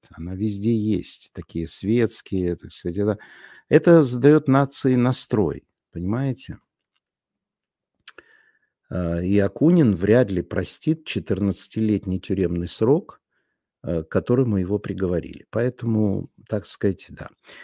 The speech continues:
Ну, а самый главный вопрос, который остаётся и который мы с вами будем, э, разбирать, э, в двадцать один час, ребята,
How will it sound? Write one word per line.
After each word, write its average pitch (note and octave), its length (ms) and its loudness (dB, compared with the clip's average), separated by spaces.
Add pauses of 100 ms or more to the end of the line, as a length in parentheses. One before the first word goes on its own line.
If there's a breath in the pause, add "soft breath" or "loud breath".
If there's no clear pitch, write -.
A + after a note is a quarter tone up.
(220 loud breath)
Ну, E3 260 6
а G#2+ 200 0
самый C3 340 -2
главный A2 320 -2
вопрос, E3+ 460 -2
который F#2 420 -2
остаётся A#2+ 600 0
и F2+ 40 -2
который F#2+ 340 -2
мы F#2 120 -2
с - 120 -10
вами E2+ 280 -2
будем, E2 540 -8
э, F2 400 -6
разбирать, F2+ 680 -6
э, F#2 80 -14
в F2 380 -12
двадцать F#2 380 -8
один F2+ 220 -6
час, D#3 460 -2 (720 soft breath)
ребята, F2+ 600 0